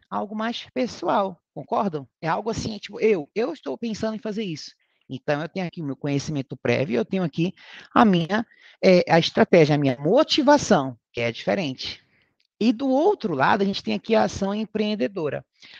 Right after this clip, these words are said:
oportunidade de primeira pessoa. Por quê? Aqui a gente tá falando do conhecimento e avaliação, ó, de viabilidade.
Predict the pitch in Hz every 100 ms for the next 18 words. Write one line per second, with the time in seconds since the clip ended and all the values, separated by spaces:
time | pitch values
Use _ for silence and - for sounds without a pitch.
0 | - 160 196 190 180 208 190 147 151 180
1 | 208 214 - _ - 202 180 156 160 202
2 | 262 262 - 143 127 110 _ _ _ _
3 | - 285 - 226 170 - _ - - 294
4 | 330 269 240 226 233 226 - 208 190 -
5 | 175 185 226 247 214 190 175 147 - 196
6 | 226 190 123 _ _ _ _ - 196 233
7 | - _ 113 110 285 359 302 175 247 247
8 | 220 151 139 131 - -